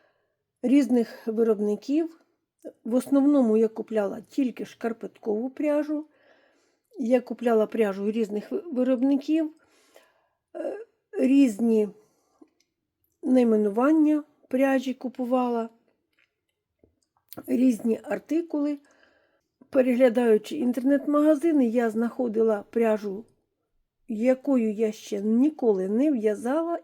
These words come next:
і тому я купляла по моточку, по два моточка. Були такі серії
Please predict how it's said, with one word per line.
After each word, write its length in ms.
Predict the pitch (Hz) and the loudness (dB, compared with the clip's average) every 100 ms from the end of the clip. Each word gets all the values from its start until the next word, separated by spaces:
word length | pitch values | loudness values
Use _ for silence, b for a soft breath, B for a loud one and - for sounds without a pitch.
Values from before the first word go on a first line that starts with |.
| - | -4
і 220 | 302 392 | -2 -2
тому 540 | - 247 226 240 311 - b b b - | -4 -4 -2 0 -2 -4 b b b -8
я 200 | 220 247 | 0 0
купляла 520 | 254 220 240 233 202 | -2 -6 -2 0 -2
по 160 | 214 220 | -4 -4
моточку, 680 | 190 185 330 330 - 254 240 | -4 -4 -2 -4 -6 -12 -10
по 200 | - - | -10 -10
два 280 | 202 269 | -4 0
моточка. 640 | 302 277 277 262 254 - 220 | 0 0 -2 -4 -4 -8 -8
Були 300 | 208 254 285 | -2 -2 -2
такі 400 | 240 - 240 233 b b b b b b 415 523 _ _ _ _ - 466 494 _ - | -6 -8 -8 -8 b b b b b b -20 -20 _ _ _ _ -20 -20 -20 _ -20
серії 840 | - - 269 247 226 208 220 196 | -14 -2 2 2 0 -2 -4 -4